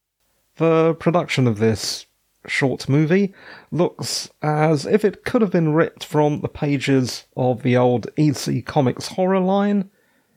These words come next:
and a nineteen forties to nineteen fifties black and white monster B movie. Good stuff. In it,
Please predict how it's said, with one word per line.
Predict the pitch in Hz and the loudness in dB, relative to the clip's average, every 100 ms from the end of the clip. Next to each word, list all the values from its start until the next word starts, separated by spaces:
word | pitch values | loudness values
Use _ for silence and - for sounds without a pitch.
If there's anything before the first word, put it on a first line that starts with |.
| _ - | _ -10
and | 156 160 151 156 151 139 - | -6 -2 -2 -2 -2 -2 -2
a | 135 131 131 131 127 127 - - - - | 0 2 0 0 -2 -4 -6 -8 -10 -6
nineteen | 143 143 139 135 131 120 | -2 0 2 0 -2 -2
forties | - 185 180 - 175 175 165 156 - | 0 0 0 0 2 2 2 -2 -6
to | - 127 | -4 0
nineteen | 123 113 117 107 | 0 0 -2 0
fifties | 143 127 135 113 | -2 2 2 0
black | - 139 123 | -2 -4 -2
and | 120 113 | -2 2
white | 117 117 - - - - | 2 0 -4 -18 -16 -2
monster | 131 123 - - 131 120 | 2 2 0 -4 0 0
B | 113 - 135 131 | 0 0 2 2
movie. | 123 117 113 104 113 104 - _ _ _ _ _ _ _ _ _ _ _ _ _ - | 2 2 2 -2 -4 -6 -10 _ _ _ _ _ _ _ _ _ _ _ _ _ -2
Good | 139 123 | 0 0
stuff. | - - 127 113 - - - _ _ _ _ _ _ _ _ _ _ _ _ | -6 -6 -6 -6 -10 -20 -20 _ _ _ _ _ _ _ _ _ _ _ _
In | - 214 | 0 2
it, | 165 - - | 2 -2 -8